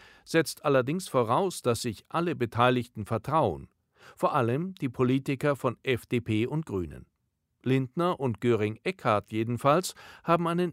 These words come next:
ersten Schritt gemacht. Noch im Wahlkampf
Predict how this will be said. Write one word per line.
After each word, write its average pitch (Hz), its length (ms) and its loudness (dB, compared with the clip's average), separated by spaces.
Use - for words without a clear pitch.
ersten 107 400 -2
Schritt - 280 -6
gemacht. - 360 -14
Noch 123 240 2
im 98 200 -2
Wahlkampf 131 580 4